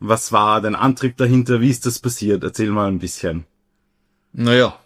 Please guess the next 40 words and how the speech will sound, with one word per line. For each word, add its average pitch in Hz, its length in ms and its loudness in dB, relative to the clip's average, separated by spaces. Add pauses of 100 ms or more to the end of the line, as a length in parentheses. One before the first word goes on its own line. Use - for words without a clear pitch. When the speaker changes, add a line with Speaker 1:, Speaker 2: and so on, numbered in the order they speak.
(120)
Speaker 2:
im 82 180 -8
Endeffekt 104 360 -4
ist 92 160 -14
das 90 120 -10
relativ 98 380 -2
einfach, 101 300 -10
weil 101 100 -4
ich 92 60 -8
bin 104 140 -4
in 101 40 -6
der 95 100 -6
Firma 104 360 -2
geboren. 90 560 -4 (1000)
Das 95 160 -16
war 95 120 -2
ja 92 100 -4
früher 95 280 -2
Bauernhaus, 110 600 -4
wo 120 60 -6
wir 120 100 -2
da 113 100 -2
heute 107 240 -6
sitzen. 139 560 -10 (640)
Und 104 320 -4
ich 101 160 -6
bin 101 180 -6
tatsächlich 98 460 -6
da 92 260 -2
auf 90 120 -10
die 90 100 -8
Welt 92 220 -4
gekommen 117 440 -2
und 107 440 -4
wie 101 60 -4
ich 92 100 -10
dann 92 120 -6
sieben 110 480 -6
Jahre 92 300 -4
alt 101 240 -6
war, 101 360 -6